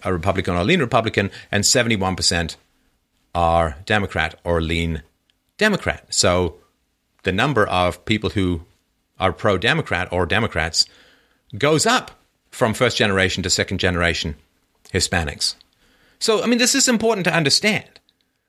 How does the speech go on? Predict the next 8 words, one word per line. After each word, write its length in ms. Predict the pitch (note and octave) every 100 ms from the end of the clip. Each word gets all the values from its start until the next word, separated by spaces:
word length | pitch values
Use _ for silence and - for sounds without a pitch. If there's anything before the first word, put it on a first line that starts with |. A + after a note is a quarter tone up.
| _ _ _ _ -
The 120 | F3+
Republican 500 | D3+ F3+ A#3 B3+ A#3+
Party, 440 | C#3+ A2 G#2 A2+ - _ _ _ - -
in 140 | F3
general, 500 | D#3+ G#2+ F#2+ C3+ - -
wants 300 | A2 E3 -
smaller 400 | - D3 B2 G#2+
government. 420 | F#2+ D#2 E2